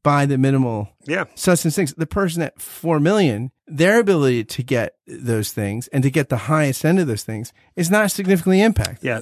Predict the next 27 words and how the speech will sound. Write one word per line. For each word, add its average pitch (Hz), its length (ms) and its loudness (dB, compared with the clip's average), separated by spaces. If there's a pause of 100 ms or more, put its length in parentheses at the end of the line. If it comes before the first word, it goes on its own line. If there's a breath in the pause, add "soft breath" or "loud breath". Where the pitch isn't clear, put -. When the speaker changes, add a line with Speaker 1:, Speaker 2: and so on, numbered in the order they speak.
(140)
Speaker 2:
The, 143 260 -2
the 131 140 0
high, 160 220 2
the 131 140 -6
hardest 170 280 0
working, 139 340 -2
most 117 220 -2
creative 120 260 -2
people 110 260 -4
I 104 100 -4
know 107 200 -4
are 101 100 -4
the 104 60 -8
working 104 380 -8
poor. 90 260 -14 (140)
Speaker 1:
Yeah. 151 240 -2 (140)
Speaker 2:
And 127 200 0
because 113 240 0
they're, 113 200 2
they're 123 240 -2
having 127 320 2
to, 117 140 -2
I 113 280 -4
mean, 120 140 2
I'm 120 120 0
thinking 127 340 0
about 113 300 -2